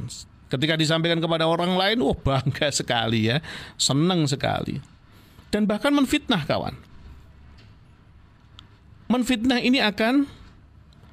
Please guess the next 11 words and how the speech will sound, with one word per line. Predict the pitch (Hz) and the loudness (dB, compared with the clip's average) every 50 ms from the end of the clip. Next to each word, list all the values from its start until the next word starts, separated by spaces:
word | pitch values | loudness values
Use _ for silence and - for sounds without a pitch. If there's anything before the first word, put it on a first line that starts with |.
| - - - - - | -20 -20 -20 -12 -6
perpecahan | - 214 202 196 - 175 170 - 185 165 190 214 208 | -4 -4 -4 -2 -4 -4 -2 -2 0 2 2 0 0
persaudaraan. | 196 - 180 - 185 175 170 156 139 139 143 - - - - - - 120 120 - - - - - - - - - - - - - - - - - - - - - - - - - - - | 0 0 0 0 0 0 0 0 0 0 0 -2 -2 -2 -4 -4 -6 -10 -12 -16 -18 -20 -20 -20 -20 -20 -20 -20 -20 -20 -20 -20 -20 -20 -20 -20 -20 -20 -20 -20 -20 -18 -14 -12 -10 -6
Jangan | - - 170 180 185 180 | -2 0 2 2 2 2
sampai | - 214 208 202 202 220 160 151 | 2 2 2 2 2 2 0 0
hidup | 131 139 123 | 0 -2 -2
kita | 131 131 - - | -2 -2 -2 -2
menfitnah. | 127 117 101 98 - 110 - - 82 - 110 - - - - - - - - - - - - - - - - - - - - - - - | -2 0 -2 -2 -4 -6 -6 -6 -8 -10 -10 -12 -16 -20 -20 -20 -20 -20 -20 -20 -20 -20 -20 -20 -20 -20 -20 -20 -20 -20 -20 -20 -16 -8
Sedulurannya | - - 214 - - 175 165 156 170 175 175 180 196 214 202 | -4 -2 -2 0 0 2 2 4 4 4 4 2 2 2 2
kita | - 226 - - | 0 0 -2 -2
akan | 185 - - 214 | -2 -2 -2 -4
pecah. | - - - - - - 208 208 165 - | -4 -4 -6 -6 -4 -2 0 0 0 -2